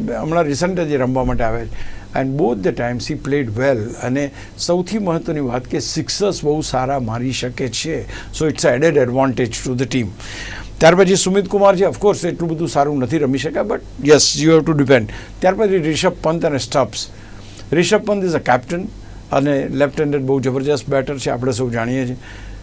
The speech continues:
He always plays and always delivers. Whether he comes in opening or whether he comes in, uh, number five, he does his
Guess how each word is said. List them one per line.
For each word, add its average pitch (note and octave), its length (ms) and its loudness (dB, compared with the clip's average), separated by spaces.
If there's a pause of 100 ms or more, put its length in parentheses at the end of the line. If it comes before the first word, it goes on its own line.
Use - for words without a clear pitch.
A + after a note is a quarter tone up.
(440)
He A3+ 140 8
always G3+ 280 6 (160)
plays E3 160 4 (100)
and C#3+ 180 0
always D3+ 380 2
delivers. A#2+ 460 0 (600)
Whether B2+ 200 2
he B2+ 240 -2
comes B2 240 -2
in A#2+ 60 0 (100)
opening B2+ 360 0
or B2 160 2
whether A#2+ 260 0
he A#2 120 -8
comes A#2 220 -2
in, A2+ 180 -4
uh, A2 680 -8
number B2 160 2
five, A#2 280 2 (400)
he F#3+ 80 4
does D#3+ 200 8 (100)
his A#2 120 -2